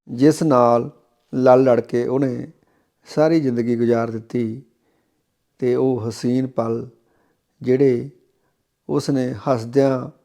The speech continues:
ਖੇਡਦਿਆਂ ਜਾਂ ਇੱਕ ਦੂਜੇ ਨਾਲ ਖੁਸ਼ੀ ਖੁਸ਼ੀ ਮਨਾਉਂਦਿਆਂ ਹੋਇਆਂ ਗੁਜ਼ਾਰਨੇ ਸੀ, ਉਹ ਇੱਕ ਦੂਜੇ ਨਾਲ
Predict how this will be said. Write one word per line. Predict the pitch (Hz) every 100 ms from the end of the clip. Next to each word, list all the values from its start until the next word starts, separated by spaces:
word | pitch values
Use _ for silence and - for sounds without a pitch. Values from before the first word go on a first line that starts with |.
| _
ਖੇਡਦਿਆਂ | - 175 175 165 135 127 127
ਜਾਂ | 131
ਇੱਕ | 143 -
ਦੂਜੇ | 135 123 120 120
ਨਾਲ | 117 113 120 - _ _ _ _ _ _
ਖੁਸ਼ੀ | - 156 190
ਖੁਸ਼ੀ | 151 139 147
ਮਨਾਉਂਦਿਆਂ | 135 120 120 139
ਹੋਇਆਂ | 135 127
ਗੁਜ਼ਾਰਨੇ | 117 117 113 131
ਸੀ, | 113 117 113 139 _ _ _ -
ਉਹ | 226 214
ਇੱਕ | 196 202
ਦੂਜੇ | 175 151 156
ਨਾਲ | 147 139 139 143